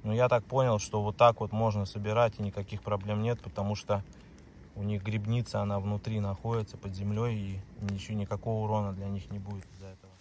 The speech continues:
Я еще видел какие-то грибы такие. Это что это за грибы? Это какие-то поганки, которые, наверное, нельзя есть. Не знаю.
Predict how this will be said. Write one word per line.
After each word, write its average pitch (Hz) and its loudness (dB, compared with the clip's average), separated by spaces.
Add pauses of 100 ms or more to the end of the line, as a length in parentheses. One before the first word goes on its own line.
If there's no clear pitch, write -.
Я 110 -6
еще 110 -6
видел 113 -2 (120)
какие-то 120 -6
грибы 117 -2
такие. 113 -4 (1300)
Это - -6
что - 0
это 120 -4
за 113 -6
грибы? 120 -4 (1400)
Это 117 -12
какие-то - -8 (840)
поганки, 131 0 (1080)
которые, 117 -6
наверное, 113 0
нельзя 113 0
есть. 110 -4 (2500)
Не 107 -6
знаю. 98 -4